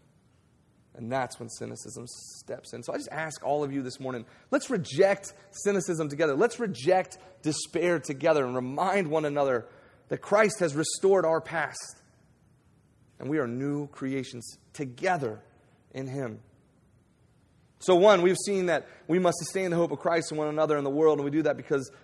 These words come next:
Christ has restored our past. Now we're gonna see that He promises our future. So what's true about this God that we are in relationship with is that He doesn't just restore our past from emptiness to fullness in Him, but He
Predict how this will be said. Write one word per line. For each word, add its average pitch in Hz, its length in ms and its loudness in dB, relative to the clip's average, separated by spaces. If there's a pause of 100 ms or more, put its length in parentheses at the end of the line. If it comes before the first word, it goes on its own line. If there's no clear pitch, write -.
Christ 180 360 2
has 135 120 -2
restored 147 320 -2
our 139 60 4
past. 165 380 -4
Now 156 100 -2
we're 156 80 -2
gonna 143 140 -6
see 139 160 -8
that 123 100 -10
He 135 100 -12
promises 120 600 -8
our 110 80 -6
future. 110 420 -12 (3000)
So 156 100 0
what's 170 180 0
true 262 240 4
about 180 260 4
this 160 140 -2
God 170 320 2
that 147 100 -2
we 160 120 2
are 151 100 4
in 135 80 -2
relationship 143 500 -2
with 131 240 -2
is 120 80 -12
that 123 180 -2 (180)
He 208 140 -2
doesn't 202 300 4
just 175 180 0
restore 185 540 4
our 143 140 2
past 165 420 0
from 123 200 -8
emptiness 147 480 -2 (440)
to 143 120 2
fullness 185 460 6
in 156 100 -2
Him, 160 200 0
but 127 100 -6
He 160 300 -6